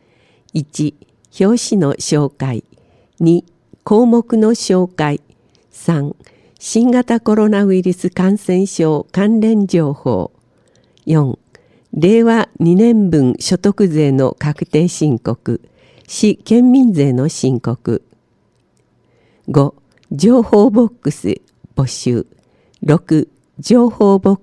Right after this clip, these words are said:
クスお知らせ。七、情報ボックス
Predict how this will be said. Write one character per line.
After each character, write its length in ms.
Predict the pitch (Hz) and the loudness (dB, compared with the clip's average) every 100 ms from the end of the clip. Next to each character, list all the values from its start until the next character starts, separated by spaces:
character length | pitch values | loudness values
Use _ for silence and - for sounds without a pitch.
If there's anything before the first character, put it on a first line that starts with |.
| - | -6
ク 100 | 131 | -8
ス 320 | - - - - | -6 -8 -8 -6
お 120 | 147 | -6
知 200 | - 135 | -4 -6
ら 160 | 123 139 | -6 -6
せ。 280 | - 120 - _ _ _ _ - | -6 -8 -8 _ _ _ _ -2
七、 380 | 165 156 135 - _ _ - | 0 0 -2 -8 _ _ -8
情 240 | - 175 | 2 2
報 320 | 233 226 247 208 | 4 2 2 2
ボ 120 | 196 | 0
ッ 60 | - - | -4 -10
ク 100 | 147 | -8
ス 280 | - 123 | -4 -4